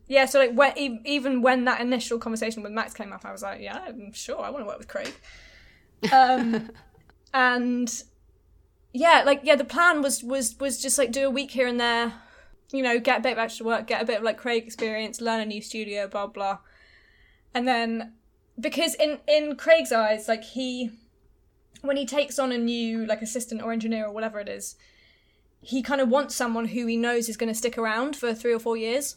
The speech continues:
Speaker 1: That's
Speaker 2: Yeah.
Speaker 1: kind of, like, the general time frame that you'd spend with someone like that.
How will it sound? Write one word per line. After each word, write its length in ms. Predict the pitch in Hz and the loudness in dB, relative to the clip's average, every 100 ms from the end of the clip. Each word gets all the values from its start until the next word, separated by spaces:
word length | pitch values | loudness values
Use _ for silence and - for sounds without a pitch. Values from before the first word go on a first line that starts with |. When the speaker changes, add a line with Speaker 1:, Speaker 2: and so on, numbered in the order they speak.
| _ | _
Speaker 1:
That's 200 | 220 226 | 0 2
Speaker 2:
Yeah. 40 | 147 | 2
Speaker 1:
kind 120 | 240 | 0
of, 80 | 226 | 0
like, 160 | 220 | -2
the 80 | 226 | -2
general 420 | - 226 226 220 | -2 -2 -2 -4
time 320 | 220 226 226 | -6 -6 -4
frame 360 | 233 233 247 269 | -4 -4 -4 -4
that 100 | 220 | -6
you'd 180 | 220 208 | -8 -10
spend 300 | - 214 220 | -8 -8 -8
with 100 | 208 | -10
someone 280 | 233 220 214 | -6 -6 -6
like 140 | 220 | -8
that. 240 | 214 247 | -6 -6